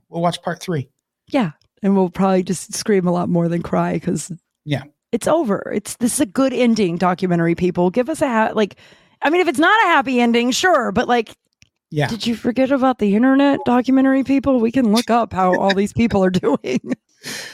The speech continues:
Speaker 1: Yeah. Yeah, that's, that's a thing.
Speaker 2: Yeah.
Speaker 1: So, Kim, thank you so much.
Speaker 2: Yeah.
Speaker 1: Uh,
Speaker 2: Thank you.
Speaker 1: what do we, this feels like a great time to plug stuff. Uh, what, what do you got to plug before we get out of here?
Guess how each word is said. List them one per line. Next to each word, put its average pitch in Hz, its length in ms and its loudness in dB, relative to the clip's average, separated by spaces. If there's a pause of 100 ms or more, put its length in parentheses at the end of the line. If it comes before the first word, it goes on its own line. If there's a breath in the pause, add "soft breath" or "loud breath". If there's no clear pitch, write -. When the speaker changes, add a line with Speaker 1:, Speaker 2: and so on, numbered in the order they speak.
(200 loud breath)
Speaker 1:
Yeah. 147 440 -2 (280)
Yeah, 131 220 -6
that's, - 500 -4 (200)
that's 135 200 -6
a 147 60 -2
thing. 147 420 0 (240)
Speaker 2:
Yeah. 196 220 0 (460)
Speaker 1:
So, 190 720 0 (160)
Kim, 220 560 0
thank 240 260 -2
you 208 60 -2
so 165 200 0
much. 151 520 -2 (260)
Speaker 2:
Yeah. 175 280 2
Speaker 1:
Uh, 165 160 0 (380)
Speaker 2:
Thank 285 280 -8
you. 175 120 -14 (240)
Speaker 1:
what 240 320 -2 (140)
do 214 140 -4
we, 180 100 -4
this 190 180 -2
feels 185 240 -2
like 160 120 -2
a 135 60 -2
great 139 300 -2
time 131 480 -2 (140)
to - 100 -4
plug 139 340 -2
stuff. - 540 -2 (140)
Uh, 170 440 2 (400)
what, 202 280 -4
what 202 100 0
do 202 60 2
you 196 60 -2
got 196 180 0
to - 60 -20
plug 220 480 -2
before 147 260 -4
we 131 100 -2
get 131 140 -2
out 127 160 0
of 123 80 0
here? 127 260 -2